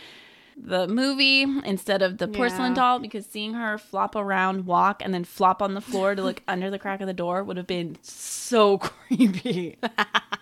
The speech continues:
Speaker 1: Can you imagine? Like,
Speaker 2: I
Speaker 1: fish
Speaker 2: would
Speaker 1: flop,
Speaker 2: hate that.
Speaker 1: Raggedy Ann face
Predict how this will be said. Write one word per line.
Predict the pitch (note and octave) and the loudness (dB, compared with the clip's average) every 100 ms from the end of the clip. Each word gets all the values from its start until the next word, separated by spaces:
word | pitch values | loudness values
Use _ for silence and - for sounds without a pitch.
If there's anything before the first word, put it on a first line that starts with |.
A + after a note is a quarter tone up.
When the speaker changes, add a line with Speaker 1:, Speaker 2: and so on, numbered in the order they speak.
| - | -6
Speaker 1:
Can | B3+ | -2
you | D4+ | 0
imagine? | A#3 F3+ F#3 G3 B3+ C4 F4+ - - | 2 2 2 4 2 2 -8 -8 -4
Like, | F3+ - - | -4 -6 -8
Speaker 2:
I | F#3 G3+ | -2 6
Speaker 1:
fish | A#3 A3 G#3 | 6 6 4
Speaker 2:
would | |
Speaker 1:
flop, | G#3+ F#3+ F3 | 6 6 4
Speaker 2:
hate | - | -2
that. | D#3 D3+ - _ _ _ _ _ _ | -12 -14 -20 _ _ _ _ _ _
Speaker 1:
Raggedy | G3+ G#3 G3 F#3+ | 2 2 0 -4
Ann | F3+ G3 | -4 -4
face | F3 E3+ - - | -2 -2 -6 -18